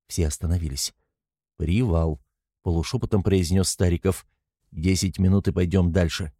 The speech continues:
Все трое спустились в ложбинку, поросшую густым кустарником, и опустились на землю.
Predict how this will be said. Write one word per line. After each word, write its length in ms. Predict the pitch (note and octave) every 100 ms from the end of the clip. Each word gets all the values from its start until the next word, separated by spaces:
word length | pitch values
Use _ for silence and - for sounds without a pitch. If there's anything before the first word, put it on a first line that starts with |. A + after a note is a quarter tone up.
| _ _ _ _ _ _ -
Все 220 | - E3
трое 280 | - G3 E3
спустились 600 | - C#3+ - C#3 B2+ -
в 60 |
ложбинку, 760 | A#2 A#2+ F#2+ D#3+ D3+ C#3 C3 A2+
поросшую 640 | - A2 A#2 - G#2+ G#2
густым 420 | F2+ F#2 - G2+
кустарником, 800 | F2 G2 - C3+ A#2+ A2+ - A2
и 120 | -
опустились 720 | G2+ - F2+ - - D2+ C#2+ -
на 120 | D#2
землю. 420 | C2+ C2+ B1+